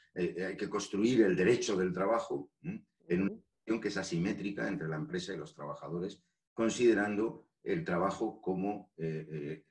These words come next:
Speaker 1: ejercido por personas sujetos de derecho. Y la tercera idea, que tiene que ver con algo de lo último que planteaba Antón, es esta de, eh, y con la desigualdad, es esta de que la pobreza en cualquier lugar del mundo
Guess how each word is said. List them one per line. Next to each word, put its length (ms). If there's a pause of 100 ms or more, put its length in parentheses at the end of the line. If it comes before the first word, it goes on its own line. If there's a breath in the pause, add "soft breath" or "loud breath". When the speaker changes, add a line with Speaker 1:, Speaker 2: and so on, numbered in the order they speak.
Speaker 1:
ejercido 600
por 160
personas 420
sujetos 640
de 80
derecho. 440 (500 soft breath)
Y 100
la 160
tercera 380
idea, 600
que 120
tiene 240
que 100
ver 220
con 160
algo 260
de 60
lo 100
último 340
que 140
planteaba 400
Antón, 480 (420)
es 180
esta 340
de, 140 (280)
eh, 200 (100)
y 40
con 140
la 80
desigualdad, 580 (160)
es 160
esta 280
de 180
que 300 (480)
la 260
pobreza 720
en 180
cualquier 520
lugar 480
del 200
mundo 520